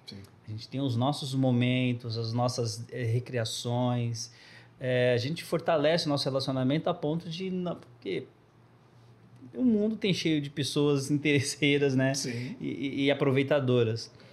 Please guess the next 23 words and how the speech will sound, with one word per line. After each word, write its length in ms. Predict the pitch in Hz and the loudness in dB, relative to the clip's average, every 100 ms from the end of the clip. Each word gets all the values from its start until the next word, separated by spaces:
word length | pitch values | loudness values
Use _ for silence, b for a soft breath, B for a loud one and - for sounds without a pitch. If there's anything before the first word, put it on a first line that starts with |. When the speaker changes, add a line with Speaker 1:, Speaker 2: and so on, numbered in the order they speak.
| B B | B B
Speaker 2:
E 100 | 185 | -2
no 100 | 233 | 0
nosso 260 | 269 262 226 | 0 0 -2
caso, 520 | - 202 254 240 247 | 0 2 2 2 2
a 80 | 226 | 4
gente, 380 | 226 226 - 196 | 2 0 -4 -2
a 100 | 190 | 0
gente 300 | 196 202 - | -2 -4 -4
se 120 | 214 | -2
respeita 440 | 202 - 220 226 | -2 -2 -2 0
muito, 440 | 196 147 170 165 123 | 2 4 2 0 -2
né? 360 | 123 123 120 131 | -2 -4 -4 -4
Acho 180 | 135 - | -6 -6
que 100 | 160 | -6
é 40 | |
mais 160 | 160 160 | -4 -4
importante 380 | 165 156 156 | -4 -4 -6
a 40 | 156 | -4
gente 140 | 160 | -4
se 100 | 160 | -4
respeitar. 560 | 165 - 170 160 135 131 | -6 -4 -4 0 2 2
E 100 | 165 | 0
quando 640 | - 226 254 202 147 | 0 0 2 2 0